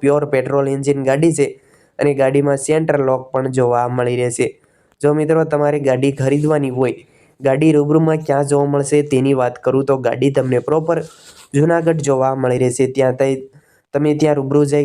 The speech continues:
કન્ડિશન જોઈ ટેસ્ટ ડ્રાઈવ કરી તમે આઈ ટેન લઈ શકો છો. તેમજ ગાડીની બે ચાવી જોવા મળશે, તેમજ લેધરના સીટ કવર પણ ગાડીમાં જોવા મળશે. એન્જિન પાવરફુલ નોન એક્સિડન્ટ ગાડી છે,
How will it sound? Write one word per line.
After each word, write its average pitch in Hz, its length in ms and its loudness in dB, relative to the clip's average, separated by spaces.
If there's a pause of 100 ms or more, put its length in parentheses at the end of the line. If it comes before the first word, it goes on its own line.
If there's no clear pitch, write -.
કન્ડિશન 143 480 0
જોઈ 143 160 2
ટેસ્ટ 170 340 0
ડ્રાઈવ 156 420 0
કરી 156 200 2 (480)
તમે 160 220 0 (240)
આઈ 131 160 -4
ટેન 143 380 2
લઈ 127 240 -2
શકો 127 260 0
છો. 131 160 2 (420)
તેમજ 147 360 0
ગાડીની 127 400 2
બે 139 180 2
ચાવી 147 400 -2
જોવા 147 220 2
મળશે, 151 340 0
તેમજ 147 300 0 (200)
લેધરના 135 520 0 (100)
સીટ 170 260 0
કવર 131 320 0
પણ 180 280 -2 (500)
ગાડીમાં 143 460 0
જોવા 131 220 2
મળશે. 127 260 -2 (140)
એન્જિન 131 400 0
પાવરફુલ 135 420 0
નોન 131 300 -2
એક્સિડન્ટ 131 520 -2
ગાડી 131 300 0
છે, 185 100 2